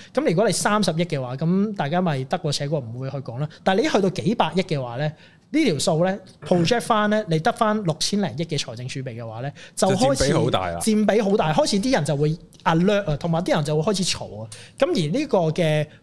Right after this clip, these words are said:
Speaker 1: 百分百中小企貸款呢，呃，幾個月前就話千四億啦，噉我預計一定係多過千四億啦，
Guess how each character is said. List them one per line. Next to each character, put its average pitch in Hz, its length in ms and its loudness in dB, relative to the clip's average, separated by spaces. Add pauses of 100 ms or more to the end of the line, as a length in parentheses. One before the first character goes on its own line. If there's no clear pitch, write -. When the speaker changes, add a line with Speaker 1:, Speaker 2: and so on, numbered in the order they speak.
(120)
Speaker 1:
百 190 120 4
分 160 220 2
百 170 120 2
中 247 380 0
小 160 200 0
企 156 120 0
貸 147 200 -2
款 135 200 -8
呢， 160 120 -2 (580)
呃， 156 400 2
幾 180 240 0
個 254 80 4
月 156 120 -2
前 143 140 -4
就 139 100 -6
話 135 100 -4
千 180 180 0
四 147 140 -2
億 151 100 -4
啦， 139 220 -6 (260)
噉 220 160 0
我 175 200 2
預 151 140 0
計 170 100 0
一 202 100 2
定 170 140 0
係 135 100 -2
多 165 120 0
過 151 80 0
千 147 200 -2
四 143 120 -4
億 131 120 -8
啦， 127 200 -10